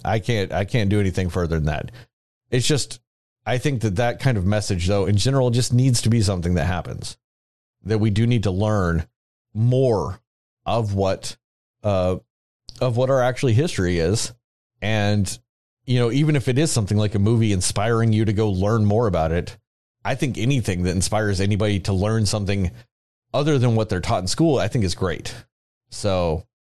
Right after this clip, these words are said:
I think that that's one of the reasons why, at least me specifically, wanted to do something like this in this, in this type of,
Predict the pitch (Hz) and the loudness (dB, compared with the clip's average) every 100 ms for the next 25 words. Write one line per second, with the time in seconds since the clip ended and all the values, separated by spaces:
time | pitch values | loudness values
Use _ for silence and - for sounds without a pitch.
0 | _ 95 110 120 92 85 101 - 107 92 | _ -4 -2 0 0 0 -2 -2 0 0
1 | 95 92 90 95 92 - 107 110 95 110 | 0 2 2 0 -2 -2 0 0 2 2
2 | 107 - 92 107 87 92 90 95 101 92 | 2 0 -2 -2 -2 0 0 0 0 -2
3 | 92 87 85 80 82 80 73 69 69 - | -2 0 0 0 -4 -4 -4 -4 -2 -4
4 | - - - _ _ _ _ 98 95 87 | -4 -8 -16 _ _ _ _ 0 0 0
5 | - - - 101 95 - 98 87 85 | -2 -4 -2 0 0 0 -2 -2 -6